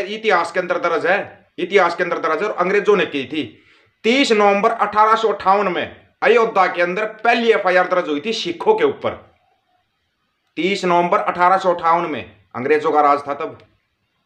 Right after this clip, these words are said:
सिखों के ऊपर पहली एफ़आईआर दर्ज हुई थी। उस एफ़आईआर के अंदर क्या लिखा हुआ है?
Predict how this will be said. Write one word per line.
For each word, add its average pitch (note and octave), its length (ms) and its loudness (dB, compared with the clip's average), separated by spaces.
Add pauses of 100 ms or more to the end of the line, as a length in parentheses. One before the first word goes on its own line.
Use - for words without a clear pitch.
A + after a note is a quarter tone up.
(360)
सिखों F3+ 400 2
के A#3 60 6
ऊपर A3 180 4
पहली G3 240 0
एफ़आईआर D#3 300 0
दर्ज D3 220 -4
हुई A2 180 -8
थी। A2+ 220 -12 (500)
उस G#3+ 280 -2
एफ़आईआर A3+ 500 4
के A3+ 60 4
अंदर A3+ 200 0
क्या G#3 180 0
लिखा G#3 260 0
हुआ D3+ 240 0
है? B2+ 200 -6